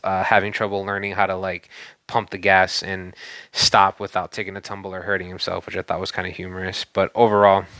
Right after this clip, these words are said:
he ends up going back to his time, to his regular time,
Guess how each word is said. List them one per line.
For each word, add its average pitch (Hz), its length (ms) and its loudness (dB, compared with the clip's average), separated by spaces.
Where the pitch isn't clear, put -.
he 127 160 4
ends 120 100 2
up 120 80 0
going 110 220 2
back 95 220 4
to 101 100 -6
his 82 120 -8
time, 95 400 -4
to 113 140 0
his 101 180 -2
regular 101 340 4
time, 98 440 -2